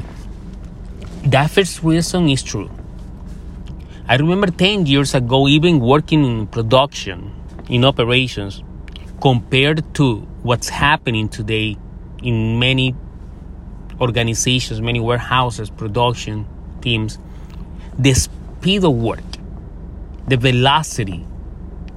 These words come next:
is greater today than before. Today, we have to deliver products overnight.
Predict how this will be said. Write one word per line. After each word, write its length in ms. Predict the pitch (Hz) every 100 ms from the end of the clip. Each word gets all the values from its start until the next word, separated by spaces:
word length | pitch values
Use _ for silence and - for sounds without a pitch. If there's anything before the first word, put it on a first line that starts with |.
| -
is 180 | 131 -
greater 480 | 131 117 127 135 139
today 360 | - 117 117
than 200 | 117 107
before. 440 | 101 - 107 90 - - - - - - - - - - - - - - -
Today, 360 | 160 143 160
we 220 | 180 156 180
have 380 | - 160 165 -
to 100 | 143
deliver 360 | 135 143 151
products 540 | 143 160 143 147 147 - - - - -
overnight. 800 | 147 143 113 98 90 90 -